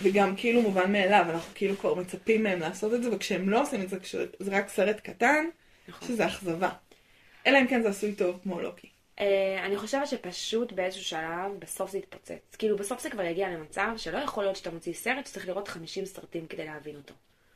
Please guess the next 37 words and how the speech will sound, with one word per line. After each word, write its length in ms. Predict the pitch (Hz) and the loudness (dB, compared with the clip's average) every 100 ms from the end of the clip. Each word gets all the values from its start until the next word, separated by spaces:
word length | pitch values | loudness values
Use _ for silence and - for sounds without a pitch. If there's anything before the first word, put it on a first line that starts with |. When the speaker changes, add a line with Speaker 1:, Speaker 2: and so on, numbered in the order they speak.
| _ - | _ -12
Speaker 2:
בסוף 240 | - 262 | -6 -4
זה 60 | 294 | -2
יקרה. 280 | 277 220 196 - | -4 -2 -4 -6
בסוף 260 | - - 214 | -12 -10 -6
אנחנו 200 | 233 190 | -6 -4
נגיע 320 | 175 180 214 202 | -4 0 0 0
לנקודה 500 | 175 165 - 165 185 | -4 -8 -10 -4 -2
הזאת 260 | 190 208 202 | -2 -6 -6
שבה, 320 | 175 175 185 202 - _ _ - | -6 -4 -4 -6 -14 _ _ -2
אה, 40 | 175 170 170 165 - | 2 4 4 0 -6
זה 200 | 165 175 | -8 -6
פשוט 220 | 185 254 | -4 -8
יצטבר 540 | 277 - - 196 151 214 | -8 -12 -8 -8 -2 -2
יותר 280 | 240 247 151 | 0 -4 -8
מדי. 120 | 151 151 143 - _ - | -10 -12 -12 -16 _ -2
Speaker 1:
אולי 160 | 262 | 2
זה 60 | 339 | 4
יקרה 200 | 403 453 - | 4 4 2
כשיהיו, 260 | 233 233 226 - | 4 4 2 -8
כשיהיו 320 | - 240 247 | -8 -4 -2
רק 180 | 254 262 | -2 -2
דמויות 340 | 233 214 208 208 | -2 0 0 -4
חדשות. 460 | 202 208 247 208 | -4 -2 -2 -2
אני 340 | 185 180 180 190 | -4 -6 -8 -8
מחכה 360 | 196 - 202 196 | -8 -8 -4 -2
לראות 280 | 185 185 190 | 0 -2 -6
את 120 | - | -8
שאנג 280 | 202 190 190 | -6 -6 -6
צ'י, 280 | - 254 285 _ _ _ _ - | -4 -4 -4 _ _ _ _ -2
לא 100 | 320 | 2
מאוד, 380 | 285 233 214 202 | 4 4 4 0
אבל 280 | 190 190 202 | -2 -2 -2
מחכה, 500 | 196 - 185 - 240 240 - - _ | -6 -8 -6 -2 -2 -4 -14 -20 _
ואני 640 | 196 196 185 185 185 190 185 | -8 2 6 8 6 2 -4
מחכה 400 | 185 - 196 190 - | -6 -2 0 0 -4
פחות, 380 | 190 185 196 185 | -10 -2 0 0
אבל 240 | 180 180 | -2 -2